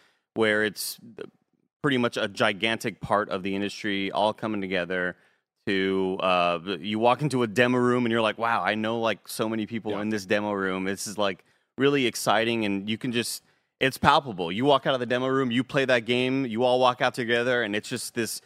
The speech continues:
Speaker 1: sort of, uh, this congregation of, like, "Holy shit, that game was incredible. I can't believe we all got to experience that."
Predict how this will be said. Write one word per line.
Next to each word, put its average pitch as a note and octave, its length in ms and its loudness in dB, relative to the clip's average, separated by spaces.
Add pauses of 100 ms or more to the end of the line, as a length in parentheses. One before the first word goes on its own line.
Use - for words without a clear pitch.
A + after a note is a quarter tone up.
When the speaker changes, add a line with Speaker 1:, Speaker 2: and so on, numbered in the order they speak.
(340)
Speaker 1:
sort B2+ 300 0
of, G#2+ 200 0
uh, G2+ 380 2 (560)
this A#2 180 -2
congregation A#2+ 800 0
of, A2 60 -2
like, G2+ 160 0
"Holy D3+ 380 -4
shit, D3 500 0
that D3+ 200 2
game A#2+ 220 0
was A#2 160 0
incredible. A#2+ 600 0
I F#2 80 2
can't A#2+ 280 -2
believe A#2 220 -4
we A2+ 120 0
all G#2+ 140 2
got G#2 200 -2
to A2+ 80 -6
experience G#2 600 -6
that." F#2+ 320 0